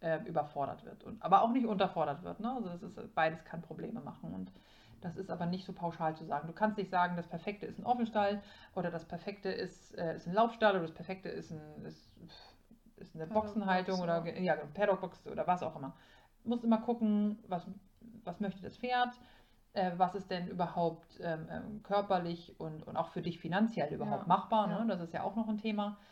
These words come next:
Speaker 1: ähm, dass, dass, äh, wenn du irgendwie in so einem Sechs-Sterne, äh, Boxenstall stehst und, äh,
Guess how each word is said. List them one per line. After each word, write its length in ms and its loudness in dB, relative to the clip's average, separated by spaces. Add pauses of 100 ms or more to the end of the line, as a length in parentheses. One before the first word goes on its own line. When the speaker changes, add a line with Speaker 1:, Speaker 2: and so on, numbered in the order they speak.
(320)
Speaker 1:
ähm, 460 0
dass, 340 -4
dass, 360 -12
äh, 300 -4
wenn 160 -8
du 60 -6
irgendwie 360 -6
in 120 -4
so 60 -8
einem 100 -6
Sechs-Sterne, 880 -2
äh, 880 -12 (720)
Boxenstall 640 2
stehst 420 0
und, 320 -8
äh, 380 -6